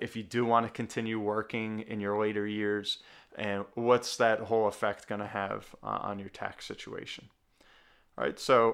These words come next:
all things to consider. And just to try and give you some more information as you're making this,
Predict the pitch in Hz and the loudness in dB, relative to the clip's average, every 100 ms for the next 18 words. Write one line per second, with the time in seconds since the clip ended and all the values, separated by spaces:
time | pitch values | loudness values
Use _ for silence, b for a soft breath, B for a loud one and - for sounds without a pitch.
0 | - 147 156 156 156 156 - - 139 - | 6 6 6 2 -2 -4 -8 -10 -8 -2
1 | 156 156 180 - b b b b b - | 0 0 -2 -8 b b b b b -4
2 | 117 113 120 143 147 - 151 139 131 135 | -2 0 -2 -2 -2 4 4 4 2 0
3 | 123 139 123 127 131 131 123 127 120 117 | 0 0 2 4 4 4 0 2 4 2
4 | 117 127 113 104 107 107 110 117 107 104 | 2 0 0 0 -2 0 -2 -2 -4 -4
5 | - - | -4 -8